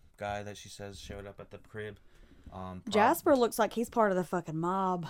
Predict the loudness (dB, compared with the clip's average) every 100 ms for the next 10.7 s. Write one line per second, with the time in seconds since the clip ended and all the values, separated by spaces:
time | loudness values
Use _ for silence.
0 | -10 -12 -8 -2 -2 -2 -2 0 -2 -4
1 | -6 -6 -8 -8 -10 -10 -10 -10 -10 -10
2 | -10 -10 -12 -10 -12 -12 -14 -14 -12 -12
3 | -16 -16 -16 -16 -18 -20 -20 _ _ -20
4 | _ -6 -6 -4 -2 2 2 2 0 -2
5 | -2 0 -2 0 -2 -2 -4 -6 -4 -4
6 | -4 -4 -8 -10 -12 -12 -10 -4 -2 0
7 | -4 -4 -2 -2 0 -4 -4 -6 -6 -4
8 | -2 -2 -2 -4 -4 -4 -4 -4 -6 -6
9 | -6 -8 -8 -12 -10 -10 -10 -10 -8 -8
10 | -8 -10 -6 -2 0 -2 -4